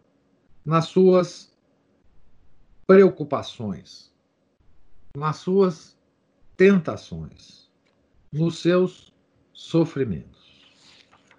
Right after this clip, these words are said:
Nas suas obscuridades, no seu excesso diário. Pensam que é fraco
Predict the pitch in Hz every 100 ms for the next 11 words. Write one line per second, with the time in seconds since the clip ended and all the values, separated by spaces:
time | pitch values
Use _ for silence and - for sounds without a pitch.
0 | _ _ 135 160 160 180 190 175 160 -
1 | _ _ 151 156 135 - 123 107 82 73
2 | 58 - - - _ _ _ _ _ _
3 | _ _ _ _ _ _ 156 165 - 156
4 | 151 143 - _ _ _ - 147 - 135
5 | 113 - 113 - _ _ _ 104 113 80
6 | 64 - _ _ _ _ _ - - _
7 | _ - - - _ _ _ _ _ _
8 | _ - 208 233 - 226 220 - 202 202
9 | - 143 131 110 - 87